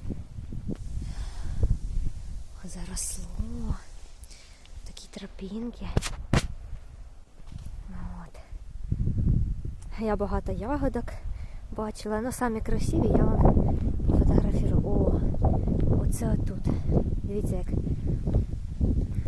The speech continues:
по камням. Ось тропінка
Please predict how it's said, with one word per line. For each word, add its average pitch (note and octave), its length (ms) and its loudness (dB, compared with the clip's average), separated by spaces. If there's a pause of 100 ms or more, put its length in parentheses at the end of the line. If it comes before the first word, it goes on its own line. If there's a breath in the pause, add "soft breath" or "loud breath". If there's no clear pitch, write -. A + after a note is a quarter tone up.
(1600 loud breath)
по G#3 80 -10
камням. G#3 540 -10 (1080 loud breath)
Ось - 200 -14 (480 loud breath)
тропінка G3 600 -14